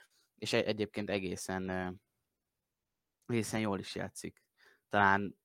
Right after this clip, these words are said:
Sociedadból a legjobban. Úgyhogy, ö, mindenképpen, amint előbb is elmondtam, nekik, ö, mindenképp kell ez a, az európai kupa sorozatban való indulási hely, mert,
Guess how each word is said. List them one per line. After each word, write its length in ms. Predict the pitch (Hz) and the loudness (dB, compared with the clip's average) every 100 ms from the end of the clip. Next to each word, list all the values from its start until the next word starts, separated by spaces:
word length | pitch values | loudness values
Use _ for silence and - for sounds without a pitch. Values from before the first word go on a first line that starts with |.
| _ _ | _ _
Sociedadból 760 | - 90 92 90 90 87 95 | -14 -6 -4 0 -2 -2 -2
a 80 | 98 | 0
legjobban. 720 | 95 90 92 87 90 95 113 - _ _ _ _ _ _ _ _ _ _ _ | 0 -2 -6 -6 -4 -2 -4 -10 _ _ _ _ _ _ _ _ _ _ _
Úgyhogy, 420 | - - 120 117 117 | -14 -2 2 2 4
ö, 300 | 120 117 117 | 4 4 2
mindenképpen, 920 | 113 92 87 - 90 - 90 90 98 _ _ | -2 -6 -8 -8 -8 -6 -6 -6 -10 _ _
amint 380 | - 101 98 104 | -8 -6 -4 -2
előbb 280 | 92 87 | -2 -2
is 200 | 90 - | -6 -4
elmondtam, 800 | 87 95 92 95 90 92 92 - _ _ _ _ _ _ _ _ _ | -2 -2 -2 -6 -4 -4 -4 -10 _ _ _ _ _ _ _ _ _
nekik, 460 | 98 104 110 104 - | -2 0 0 0 4
ö, 200 | 101 98 | 6 6
mindenképp 640 | 92 90 92 - 87 - _ _ _ _ _ | 2 -4 -6 -6 -10 -10 _ _ _ _ _
kell 400 | - 90 90 87 - | -2 0 0 -4 -10
ez 160 | - 92 | -8 -4
a, 440 | 92 90 92 95 - _ _ _ - | -2 -2 -2 -6 -12 _ _ _ -12
az 80 | 107 | -2
európai 760 | 101 101 98 92 - 87 90 | 0 2 -2 -2 -4 -6 -6
kupa 380 | - - - 90 | -10 -16 -8 -6
sorozatban 720 | 92 85 95 90 92 87 87 | -6 -10 -10 -6 -8 -8 -10
való 260 | 90 90 90 | -6 -6 -6
indulási 640 | 90 90 95 90 92 - | -6 -6 -4 -4 -6 -10
hely, 200 | 98 92 | -6 -6
mert, 300 | 92 90 90 | -4 -6 -6